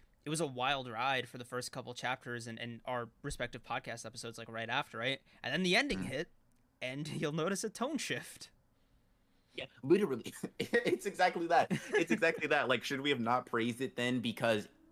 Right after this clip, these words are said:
Speaker 2: he, he was gonna fuck it up in the end? No, I, I still stand on the praise we gave it because in, in those individual, like, pieces of the manga, it's really good, it's really interesting, it's engaging. But, hey, the landing was not stuck.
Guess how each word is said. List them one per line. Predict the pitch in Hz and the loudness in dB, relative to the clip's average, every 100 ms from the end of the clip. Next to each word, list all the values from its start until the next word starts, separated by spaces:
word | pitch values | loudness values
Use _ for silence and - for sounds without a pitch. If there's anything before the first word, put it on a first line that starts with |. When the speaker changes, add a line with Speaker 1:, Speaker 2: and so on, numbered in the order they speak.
| - - | -20 -12
Speaker 2:
he, | 117 127 | -6 -4
he | - 117 | -2 -2
was | 110 | 0
gonna | 110 | 0
fuck | 120 110 | 0 2
it | 117 | 0
up | 135 | 0
in | |
the | 143 | -2
end? | 151 - | -4 -4
No, | 254 214 95 - | 0 2 2 0
I, | 175 - | -4 0
I | 196 233 | 0 0
still | - 151 196 | -2 0 2
stand | 202 151 143 | 2 0 2
on | 143 | 2
the | |
praise | 123 143 135 | 2 2 2
we | 123 | 2
gave | 165 139 | 2 2
it | - - - | 0 -6 -2
because | 123 135 - 147 | 0 0 -2 -2
in, | 170 170 - - | 0 -2 -8 -8
in | 147 151 | -4 0
those | 156 - | -2 0
individual, | 135 139 120 127 135 123 117 | 0 0 2 2 2 2 4
like, | 104 - | 2 0
pieces | - 131 127 120 | -4 -4 -2 -4
of | 107 | -2
the | 101 | 2
manga, | 113 156 117 104 - - - | 4 4 4 4 2 -8 -2
it's | 143 135 | -2 0
really | 110 123 139 | 2 4 4
good, | 117 123 | 4 4
it's | 131 | 2
really | 113 117 104 | 2 2 2
interesting, | 107 117 123 | 0 -2 0
it's | 120 | 0
engaging. | 127 147 151 92 85 - - - - | 0 0 0 0 -4 -8 -18 -6 4
But, | 123 - - _ _ _ _ _ _ _ _ _ - | 4 4 -6 _ _ _ _ _ _ _ _ _ -12
hey, | - 160 190 80 - _ - | -2 4 4 2 -4 _ -4
the | 101 | 0
landing | 104 120 135 135 | 2 2 2 2
was | 127 | 2
not | 123 - | 0 2
stuck. | 101 71 - | 0 0 -4